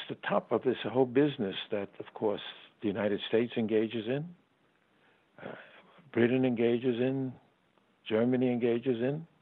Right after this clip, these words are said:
I don't know about, uh, other countries. Uh, certainly Russia and China engage in it. Uh, it might be wrong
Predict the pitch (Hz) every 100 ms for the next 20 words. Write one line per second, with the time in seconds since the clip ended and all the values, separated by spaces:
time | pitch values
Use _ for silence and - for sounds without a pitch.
0 | _ 110 107 107 110 98 104 - - _
1 | - 107 113 117 110 - 151 143 - -
2 | - - - - - 117 113 110 - -
3 | - 147 - 120 120 117 101 104 - 123
4 | 123 - - - 104 - 104 117 117 127
5 | 110 120 120 139 165 196 _ _ _ _
6 | _ - 131 127 135 135 135 135 131 135
7 | 139 127 120 165 147 117 156